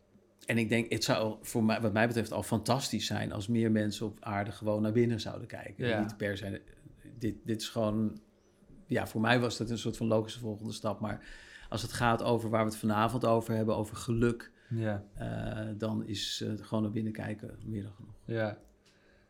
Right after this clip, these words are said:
Speaker 2: Nou, je hebt toch ook als mensen D M T of zo doen, dat ze
Speaker 1: Ja.
Speaker 2: allemaal aliens, eh,
Speaker 1: Ja.
Speaker 2: ik moest daar een beetje aan denken.
Speaker 1: Ja.
Speaker 2: Misschien omdat dat het op zo'n manier toch met elkaar verbonden is.
Speaker 1: Zeker. Ik ben, eh,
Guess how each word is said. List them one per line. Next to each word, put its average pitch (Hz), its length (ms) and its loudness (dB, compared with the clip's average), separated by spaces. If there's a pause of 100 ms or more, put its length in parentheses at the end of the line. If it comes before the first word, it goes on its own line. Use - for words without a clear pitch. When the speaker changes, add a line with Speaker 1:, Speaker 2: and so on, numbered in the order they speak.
(100)
Speaker 2:
Nou, 120 160 4
je 135 60 2
hebt - 20 -8
toch 175 220 -2
ook 156 120 2
als 143 200 0
mensen 135 500 0
D - 20 -4
M 123 220 0
T 131 260 4
of 131 80 -6
zo 131 200 2
doen, 123 160 -2
dat 123 160 -2
ze - 80 -8
Speaker 1:
Ja. 113 60 -4
Speaker 2:
allemaal 117 360 0
aliens, 120 840 -2
eh, 117 300 -6
Speaker 1:
Ja. 147 80 -2
Speaker 2:
ik 135 60 2
moest 143 200 6
daar 131 200 6
een 127 100 2
beetje 107 300 0
aan 101 120 2
denken. 104 300 -2
Speaker 1:
Ja. 135 180 -6 (140)
Speaker 2:
Misschien 131 280 0
omdat 120 260 2
dat 120 120 0
het 120 120 0
op 117 100 0
zo'n 123 260 4
manier 120 260 2
toch 120 260 -4
met 113 140 -2
elkaar 107 320 0
verbonden 104 520 -4
is. 101 200 -12
Speaker 1:
Zeker. 135 500 -2
Ik 131 180 -6
ben, 127 260 4
eh, 120 360 6